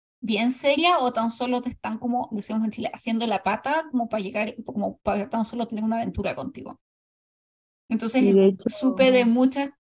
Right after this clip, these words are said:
Speaker 1: chicas que, o sea, de amigas que terminaron muy decepcionadas por eso, porque creían que este coreano las amaba, pero después de acostarse con ellas desaparecían.
Speaker 2: Claro. Sí, no, de hecho yo le pregunté a mi esposo una vez,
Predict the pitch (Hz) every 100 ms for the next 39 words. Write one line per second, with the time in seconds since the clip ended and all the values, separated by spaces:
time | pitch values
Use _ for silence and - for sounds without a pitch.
0 | _ 285 277 277 247 233 - 214 220 220
1 | 214 - 226 233 247 262 - 220 220 220
2 | 233 269 269 262 - 247 247 262 302 240
3 | - - 247 214 220 226 233 233 220 214
4 | 220 220 214 208 202 226 294 320 277 226
5 | 233 - 226 226 233 233 - - _ _
6 | _ - 208 208 226 240 262 233 226 262
7 | 262 247 233 226 - - 262 - 220 -
8 | _ _ _ _ _ _ _ - 269 -
9 | - 196 175 175 _ _ _ _ 214 202
10 | 196 208 220 233 233 233 233 214 202 220
11 | 233 - 240 254 262 262 240 240